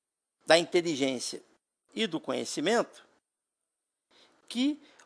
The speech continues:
os seus dons vão se manifestar. Então, se você tem dons,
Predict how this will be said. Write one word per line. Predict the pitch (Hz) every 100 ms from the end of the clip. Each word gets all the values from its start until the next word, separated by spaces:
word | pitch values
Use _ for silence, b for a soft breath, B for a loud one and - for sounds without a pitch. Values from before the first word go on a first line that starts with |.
| _
os | 214 -
seus | 294 208
dons | 175 208 214
vão | 175 202
se | -
manifestar. | 202 190 175 202 - 147 120 - - b b b b -
Então, | - 170 165 170 - _ _ _ _
se | - 180
você | 156 202
tem | 202 196
dons, | 139 147 131 120